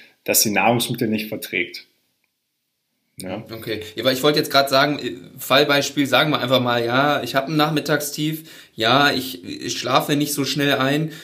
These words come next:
Speaker 2: und ja, wenn ich aufwache, möchte ich eigentlich auch lieber <laughs> liegen bleiben.
Speaker 1: Ja, ich, ich würd's mal noch zurückstellen und,
Speaker 2: Mhm.
Speaker 1: ähm, wenn man's grundsätzlich allerdings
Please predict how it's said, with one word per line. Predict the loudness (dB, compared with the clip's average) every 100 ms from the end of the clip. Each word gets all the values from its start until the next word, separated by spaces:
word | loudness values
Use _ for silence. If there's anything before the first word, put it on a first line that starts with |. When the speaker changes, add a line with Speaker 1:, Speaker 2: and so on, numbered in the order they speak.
| -16
Speaker 2:
und | -10 -2
ja, | 4 6 6 4 0 -6
wenn | -2 -2
ich | 0
aufwache, | 4 4 6 4 6 4 4
möchte | 2 0 0
ich | -6 -8 -8
eigentlich | 2 2 2 0 -2
auch | -2
lieber | -4 -6
<laughs> |
liegen | -4 -4 -6
bleiben. | -4 -2 -2 -6 -12 -16 -18 -16 -14 -4
Speaker 1:
Ja, | 0 2 2
ich, | 0
ich | 0 2
würd's | 2 2
mal | 2
noch | 0
zurückstellen | 2 2 4 4 4 0 -4 -12 -14 -16 -14 0
und, | 2 4 0 -4 -4
Speaker 2:
Mhm. | 0 0 -2 -6 -14 -14 -20 -4
Speaker 1:
ähm, | 4 6 6 2 -4 -16 _ _ _ _ _ _ -18 -18 -16 -20 _ _ _ -4
wenn | 0
man's | 2 0
grundsätzlich | 0 0 2 0 0 -2
allerdings | -2 0 0 2 0 0